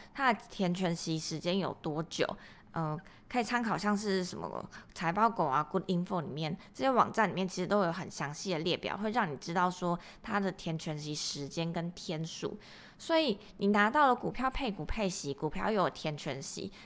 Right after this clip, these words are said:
这笔收入才能够直接算得上是你在投资单-，这一档股票的获利。第二个问题就是，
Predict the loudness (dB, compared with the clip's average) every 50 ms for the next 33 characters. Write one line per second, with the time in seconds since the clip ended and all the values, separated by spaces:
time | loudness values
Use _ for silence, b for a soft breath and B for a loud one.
0 | B B 0 2 2 4 4 2 0 0 -2 4 4 4 6 6 4 2 2 0
1 | -2 -6 -4 -2 -2 -2 0 2 2 2 2 0 -4 -10 -12 -14 -12 -6 -6 -6
2 | -2 0 0 0 0 0 -2 -2 -2 -2 -4 -4 -2 -2 -2 -2 -2 -4 -4 -4
3 | -4 -4 -6 -6 -4 -2 0 0 0 -2 -4 -6 -6 -4 -4 -4 0 0 0 -2
4 | -2 -2 0 2 2 2 2 -4 -4 -6 -10 -12 -8 -2 -2 -2 -2 -4 -12 -10
5 | -2 0 0 0 2 0 -2 -2 -4 B B B B B B B B 2 2 4
6 | 6 6 4 4 4 2 2 2 0 2 2 2 2 2 0 -2 2 2 2